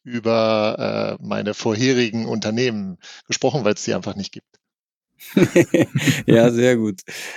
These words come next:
Speaker 2: Aber Antriebsentwicklung ist ein gutes Stichwort. Ähm, wie siehst denn du die Entwicklung zur E-Mobilität? Also, wenn du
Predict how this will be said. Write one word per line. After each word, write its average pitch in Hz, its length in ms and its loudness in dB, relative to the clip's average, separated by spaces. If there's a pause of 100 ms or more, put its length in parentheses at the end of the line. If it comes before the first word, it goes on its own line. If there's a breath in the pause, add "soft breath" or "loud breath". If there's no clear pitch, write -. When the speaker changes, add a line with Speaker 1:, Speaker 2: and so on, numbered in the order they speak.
(120)
Speaker 2:
Aber 104 480 4
Antriebsentwicklung 127 1040 0
ist 113 140 -2
ein 110 120 -4
gutes 120 320 -2
Stichwort. 123 720 0
Ähm, 113 640 0 (140)
wie 110 360 0
siehst 123 400 -2
denn 110 180 0
du 135 260 2
die 113 320 -2
Entwicklung 113 760 0
zur - 280 -4
E-Mobilität? 107 1040 2
Also, 101 380 2 (720 loud breath)
wenn 104 400 2
du 107 500 2